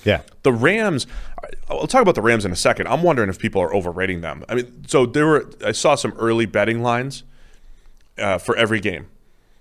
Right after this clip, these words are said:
Speaker 2: And, and I saw a little matrix. And I was just looking through, looking through. The Rams, as of at least one book,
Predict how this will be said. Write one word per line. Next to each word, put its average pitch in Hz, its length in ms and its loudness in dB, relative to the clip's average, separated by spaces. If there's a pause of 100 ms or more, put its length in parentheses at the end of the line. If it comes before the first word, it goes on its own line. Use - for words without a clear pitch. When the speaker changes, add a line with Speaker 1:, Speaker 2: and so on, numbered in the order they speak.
(280)
Speaker 2:
And, 95 640 0
and 92 300 -6
I 80 140 -2
saw 95 180 -2
a - 20 -2
little 87 180 -4
matrix. - 560 -6 (420)
And - 80 -10
I 92 40 -4
was 92 100 -6
just 98 160 -10
looking 107 240 -4
through, 98 200 -4
looking 95 200 -4
through. 92 200 -8
The 98 100 -4
Rams, 117 840 -4 (380)
as 139 300 0
of 110 340 4
at 95 100 -4
least 143 220 -2
one 135 240 0
book, - 240 -6